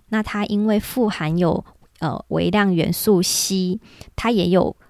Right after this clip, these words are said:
呃，强力的延缓老化的功能。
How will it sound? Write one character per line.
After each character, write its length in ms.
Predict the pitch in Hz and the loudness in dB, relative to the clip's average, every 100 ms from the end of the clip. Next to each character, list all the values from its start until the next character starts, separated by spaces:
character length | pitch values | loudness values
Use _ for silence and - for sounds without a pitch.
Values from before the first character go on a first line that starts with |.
| - | -10
呃， 120 | - | -8
强 300 | - - 160 | -6 -4 -2
力 120 | 190 208 | -2 0
的 200 | 151 - | -2 -2
延 220 | 165 160 | -2 -2
缓 240 | - 160 | 0 0
老 120 | 180 - | 2 2
化 200 | 214 190 | 0 0
的 100 | 151 - | -2 2
功 320 | 175 170 175 | 4 4 2
能。 240 | 170 - | -2 -6